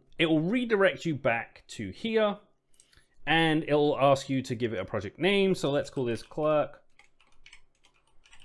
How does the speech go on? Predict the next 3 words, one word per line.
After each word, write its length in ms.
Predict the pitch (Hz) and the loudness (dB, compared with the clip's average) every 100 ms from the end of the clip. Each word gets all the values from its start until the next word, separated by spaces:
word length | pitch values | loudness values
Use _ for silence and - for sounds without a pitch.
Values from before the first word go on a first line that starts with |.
| - - | -20 -10
One 420 | 131 143 143 143 135 | 0 2 4 4 0
Click 500 | - 127 123 - - - - - - - _ - - - _ _ - | 0 0 0 -2 -12 -14 -16 -18 -20 -20 _ -20 -20 -20 _ _ -12
Example. 680 | 101 82 - 123 147 - | -10 -10 -6 -2 -2 -4